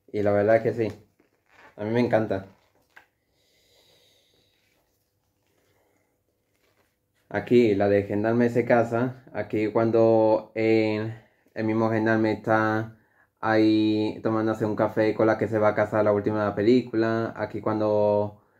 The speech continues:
está entrenando a su gendarme para una misión especial, esas cosas. Y seis gendarmes en fuga,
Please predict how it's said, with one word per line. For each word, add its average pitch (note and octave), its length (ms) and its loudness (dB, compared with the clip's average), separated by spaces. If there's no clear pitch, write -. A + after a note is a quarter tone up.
está G#2+ 300 -2
entrenando G#2+ 760 0
a G#2 200 -2
su G#2 200 -2
gendarme A2 600 0
para G#2 240 0
una G#2 280 0
misión G2+ 640 -2
especial, A2+ 760 -2
esas G#2+ 260 -4
cosas. G#2+ 400 -2
Y G#2 680 0
seis A2 260 0
gendarmes G#2+ 520 0
en G2 120 -2
fuga, B2 480 0